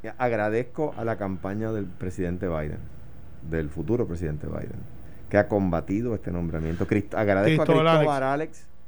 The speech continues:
Speaker 1: que a nombre de la campaña ha hecho unas expresiones contundentes.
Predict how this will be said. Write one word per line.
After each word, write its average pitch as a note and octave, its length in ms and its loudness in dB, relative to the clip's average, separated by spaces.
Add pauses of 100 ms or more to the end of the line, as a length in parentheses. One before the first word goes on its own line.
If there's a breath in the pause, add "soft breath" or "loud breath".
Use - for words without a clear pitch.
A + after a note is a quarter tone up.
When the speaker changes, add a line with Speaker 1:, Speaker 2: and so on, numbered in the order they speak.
(460 soft breath)
Speaker 1:
que G2 60 -6
a G2 40 -4
nombre B2 300 0
de C3+ 80 4
la B2+ 100 2
campaña B2 800 -2
ha G2+ 240 2
hecho G#2+ 180 -2
unas A2 140 0
expresiones A#2 380 -2
contundentes. F#2+ 960 2